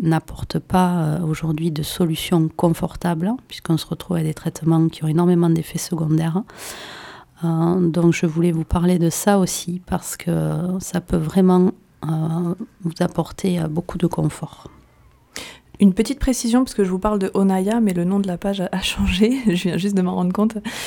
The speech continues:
Speaker 2: parce que c'est désormais Lucille Leroy, euh, naturopathe. Donc, euh, voilà, c'est, vous ne trouverez plus les informations sous Onaya, mais après sur, euh, la page de Radio de la Save aussi, vous me retrouverez facilement.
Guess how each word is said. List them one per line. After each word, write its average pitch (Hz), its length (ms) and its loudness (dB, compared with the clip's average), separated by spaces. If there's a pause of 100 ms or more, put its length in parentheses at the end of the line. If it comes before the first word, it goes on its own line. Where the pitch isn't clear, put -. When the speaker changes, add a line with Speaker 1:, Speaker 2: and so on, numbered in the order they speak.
(380)
Speaker 2:
parce 196 160 -2
que 214 80 2
c'est 202 240 2
désormais 190 440 4
Lucille 202 440 6
Leroy, 185 420 4 (120)
euh, 180 160 -4
naturopathe. 180 760 -4 (560)
Donc, 175 440 0
euh, 180 400 0
voilà, 175 260 0
c'est, 180 340 -6
vous 175 160 -2
ne 180 140 2
trouverez 175 400 -2
plus 247 220 2
les 196 140 4
informations 185 480 2
sous - 180 -2
Onaya, 180 420 2
mais 175 80 -4
après 175 320 0
sur, 185 300 -2
euh, 170 180 2
la 170 140 -2
page 190 240 0
de 180 80 2
Radio 175 260 2
de 165 60 0
la 170 100 2
Save 180 220 0
aussi, 170 300 -2
vous 170 120 -4
me 165 160 0
retrouverez 170 480 -6
facilement. 175 560 -4